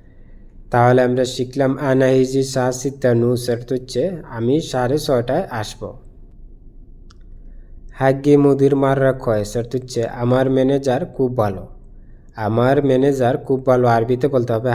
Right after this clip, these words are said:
হাগ্গি মুদির মাররা কয়েস। এখানে হাগ্গি অর্থ আমার, মুদির অর্থ হচ্ছে ম্যানেজার। হাগ্গি মুদির আমার ম্যানেজার, মাররা অর্থ হচ্ছে খুব, কয়েস অর্থ হচ্ছে ভালো, মাররা কয়েস খুব ভালো। তাহলে আমরা শিখলাম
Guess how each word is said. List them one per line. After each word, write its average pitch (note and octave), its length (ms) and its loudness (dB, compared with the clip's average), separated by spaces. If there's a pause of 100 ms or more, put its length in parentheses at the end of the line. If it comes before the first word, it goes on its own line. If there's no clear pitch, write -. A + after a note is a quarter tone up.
হাগ্গি B2+ 300 0
মুদির B2 420 0
মাররা B2 360 0 (120)
কয়েস। F#2 260 -8 (260)
এখানে C3 320 0 (100)
হাগ্গি B2+ 280 -2
অর্থ A2 200 -2 (140)
আমার, A#2 240 -6 (540)
মুদির B2 400 6
অর্থ B2 160 -2
হচ্ছে C3 220 -6
ম্যানেজার। A2 480 -4
হাগ্গি A#2 340 -4
মুদির A#2+ 360 0
আমার A2 300 -4
ম্যানেজার, A2+ 500 -4 (480)
মাররা C3 340 2
অর্থ A#2+ 180 -2
হচ্ছে A#2+ 220 -6 (120)
খুব, C#3 160 -2 (200)
কয়েস B2+ 300 2
অর্থ B2+ 180 -4
হচ্ছে B2+ 200 -6 (120)
ভালো, G2+ 180 -4 (120)
মাররা A#2+ 240 -2 (120)
কয়েস D3+ 220 -2 (180)
খুব B2+ 120 0 (120)
ভালো। G2 200 -4 (880)
তাহলে A#2+ 320 4
আমরা A#2+ 180 2
শিখলাম C3 460 -4